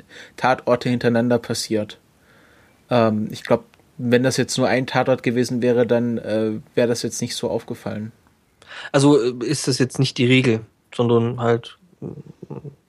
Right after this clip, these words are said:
Speaker 1: Nein, es werden
Speaker 2: gehäufter
Speaker 1: auch schon
Speaker 2: Zufall.
Speaker 1: gelegentlich Verhaftungen beim Tatort durchgeführt, die dann auch
Speaker 2: Oh.
Speaker 1: zu einer Verurteilung führen.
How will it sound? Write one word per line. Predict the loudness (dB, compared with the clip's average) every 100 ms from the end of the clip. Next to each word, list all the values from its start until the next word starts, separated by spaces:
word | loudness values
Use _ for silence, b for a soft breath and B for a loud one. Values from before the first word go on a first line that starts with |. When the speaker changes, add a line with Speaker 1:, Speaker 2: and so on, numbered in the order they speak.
| -14
Speaker 1:
Nein, | 0 4
es |
werden |
Speaker 2:
gehäufter | 6 4 0
Speaker 1:
auch | 0
schon | 2
Speaker 2:
Zufall. | 4 2 2
Speaker 1:
gelegentlich | 2 2 2 -2
Verhaftungen | -2 -4 -4 -4 -2
beim | -4
Tatort | -2 -4 -4 -6
durchgeführt, | -8 -6 -6 -6
die | 0
dann | 2
auch | 4
Speaker 2:
Oh. | 2
Speaker 1:
zu | 0
einer | -4 -8 B B B
Verurteilung | 2 2 4 0 0 -6
führen. | -4 -4 -4